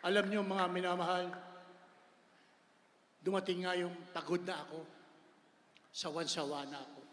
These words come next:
Iniwan na ako ng aking beloved wife, iniwan na ako ng grupo ko, patay na yung mga grupo ko, karamihan, mga minamahal.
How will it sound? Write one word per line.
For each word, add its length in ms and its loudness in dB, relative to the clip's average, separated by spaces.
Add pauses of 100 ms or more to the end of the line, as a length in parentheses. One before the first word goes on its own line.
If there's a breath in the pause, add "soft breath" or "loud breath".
(540 loud breath)
Iniwan 320 6
na 160 2
ako 80 -4
ng 160 -4
aking 320 -2
beloved 400 2
wife, 280 4 (360 loud breath)
iniwan 400 2
na 160 0
ako 160 -4
ng 160 -4
grupo 320 -2
ko, 120 0 (360 loud breath)
patay 320 6
na 160 4
yung 160 0
mga 160 -4
grupo 320 -2
ko, 160 4
karamihan, 480 0
mga 240 -6
minamahal. 480 -12